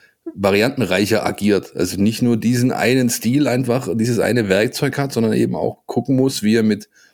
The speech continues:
gestiegenen Ballbesitzumte-, Anteilen angeht, umgeht und da dann auch, ähm, ja, daraus was entwickelt.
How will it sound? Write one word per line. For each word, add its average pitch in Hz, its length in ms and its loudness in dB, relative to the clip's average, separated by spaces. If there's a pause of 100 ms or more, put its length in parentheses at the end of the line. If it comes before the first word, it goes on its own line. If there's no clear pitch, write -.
(220)
gestiegenen 107 500 0
Ballbesitzumte-, 120 840 0
Anteilen 123 500 0
angeht, 127 460 0 (280)
umgeht 139 460 2 (320)
und 104 160 2
da 98 140 2
dann 120 120 0
auch, 101 300 -2
ähm, 101 460 -2
ja, 98 380 -4
daraus 85 380 -2
was - 160 -4
entwickelt. 90 580 -2